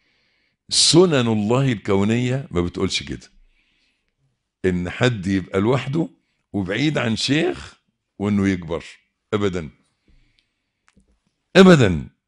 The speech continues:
وان ظهر ذلك، وان اغتر بغير ذلك.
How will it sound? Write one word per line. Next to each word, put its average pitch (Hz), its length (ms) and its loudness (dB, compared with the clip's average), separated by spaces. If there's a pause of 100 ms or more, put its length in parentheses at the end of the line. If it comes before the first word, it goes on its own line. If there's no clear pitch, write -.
(140)
وان 254 640 10
ظهر 196 460 10
ذلك، 117 560 0 (1000)
وان 240 380 4
اغتر 180 580 6
بغير 117 420 4
ذلك. 80 440 -6